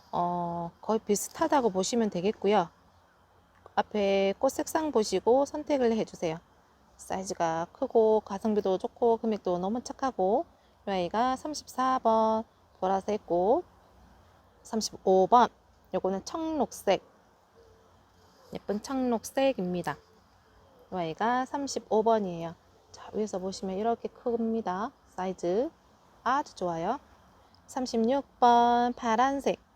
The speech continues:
찐파요, 찐파. 이렇게 땡땡이가 있는 찐파. 삼십육 번입니다.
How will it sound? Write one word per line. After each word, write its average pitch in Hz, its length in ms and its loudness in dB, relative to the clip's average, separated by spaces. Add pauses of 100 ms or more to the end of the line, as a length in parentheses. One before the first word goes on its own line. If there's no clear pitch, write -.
(140)
찐파요, 277 540 0
찐파. 220 400 0 (1120)
이렇게 165 240 -8
땡땡이가 233 500 -2
있는 196 540 -2
찐파. 254 420 -4 (1200)
삼십육 247 1000 -4
번입니다. 185 1000 0